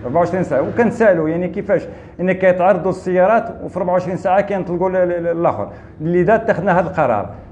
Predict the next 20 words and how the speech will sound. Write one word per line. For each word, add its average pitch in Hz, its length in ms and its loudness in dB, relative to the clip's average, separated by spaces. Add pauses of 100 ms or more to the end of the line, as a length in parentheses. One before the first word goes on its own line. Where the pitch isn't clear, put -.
حنا 190 220 4
هذا 185 80 2
القرار 165 580 2
يعني 156 480 0
الحمد 156 300 -6
لله 180 160 0
كي 175 120 -4
كتشوف 180 380 -2
الآن 170 360 0
مع 151 100 2
الإخوان، 160 520 0 (380)
آه، 165 220 4
يعني 170 360 2
رحنا 160 200 0
في 165 80 -6
صدد، 165 480 4 (440)
آه، 160 600 2
ال-، 156 420 -2
في - 80 -12
صدد 165 480 2